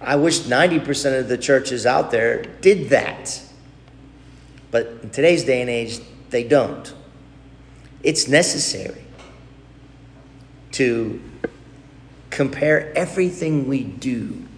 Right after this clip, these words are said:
to the Word. Absolutely necessary. When we find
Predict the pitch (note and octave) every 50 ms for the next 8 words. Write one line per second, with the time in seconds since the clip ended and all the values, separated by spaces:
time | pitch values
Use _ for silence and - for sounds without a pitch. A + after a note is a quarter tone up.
0 | - - - - - - - - - - - - - C3 A#2 A#2+ A2+ A2 A#2+ G#2+
1 | G2+ F#2+ - - - - - - - - - - - - - - - - - -
2 | - - - - - - - - - - - - - - - - - - - -
3 | - - - - - - - - - - - - - - - - - B2 C#3 C#3
4 | C#3 - - C3+ B2+ A#2 A#2+ A#2+ - A#2 A2 A2 G#2+ G#2+ G#2+ G#2+ - - G#2 -
5 | - G2 F#2 F#2 F#2 F#2 - - - - - - - - - - - - - -
6 | - - - - - - - - - - - - - - - - - - - -
7 | - - - C3+ - - - - - - - - - - - - - - - -
8 | - - - - - - - - - - - - - - - - - - - -
9 | - - - - - - - C3+ C3 D3+ D#3 D#3 D#3 C#3+ D3+ D#3 D3 D3 - -
10 | F3 F#3+ G3 F#3 F#3 F3+ F3 E3 D3 - - -